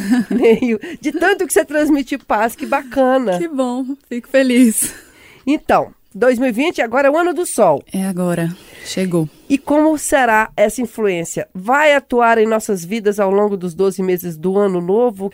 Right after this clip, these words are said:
Speaker 1: Uma das expressões dessa regência vai ser a turbulência climática, com o agravamento rápido do aquecimento global.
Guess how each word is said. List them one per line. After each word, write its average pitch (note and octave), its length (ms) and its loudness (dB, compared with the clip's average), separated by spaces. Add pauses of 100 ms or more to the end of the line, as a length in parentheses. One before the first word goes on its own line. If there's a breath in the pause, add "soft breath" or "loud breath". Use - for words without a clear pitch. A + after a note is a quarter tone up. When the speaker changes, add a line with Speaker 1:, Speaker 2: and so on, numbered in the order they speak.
(120)
Speaker 1:
Uma A3+ 100 0
das G#3+ 140 -2
expressões G#3 580 -4
dessa A3 260 -2
regência G#3 560 -2 (300 loud breath)
vai G#3 140 0
ser A#3+ 100 0
a A3 80 2
turbulência D#4 680 2
climática, G#3 680 -4
com G3+ 200 -2
o G3+ 60 4
agravamento F#3+ 520 -2
rápido F#3+ 480 -4 (200 soft breath)
do F3+ 100 0
aquecimento A3+ 560 -2
global. E3+ 420 -4